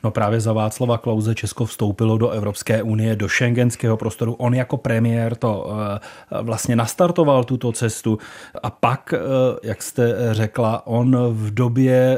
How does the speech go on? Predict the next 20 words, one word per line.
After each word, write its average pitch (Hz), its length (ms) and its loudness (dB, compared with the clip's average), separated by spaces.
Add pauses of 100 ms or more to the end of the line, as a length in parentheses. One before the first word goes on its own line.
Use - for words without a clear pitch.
(120)
svého 120 280 0
prezidentství 123 840 0
byl 120 320 2 (180)
výrazným 139 640 2
euroskeptikem, 127 800 0 (300)
což - 260 -2
nám, 131 260 4
eh, 117 160 -2
potvrdil 131 680 2
politolog 139 500 2
Miloš 113 260 4
Gregor 117 420 4
z - 80 -8
Fakulty 139 440 0
sociálních 123 540 2
studií 120 340 2
Masarykovy 113 600 2
univerzity 98 600 0
v 95 60 -8
Brně. 98 300 -2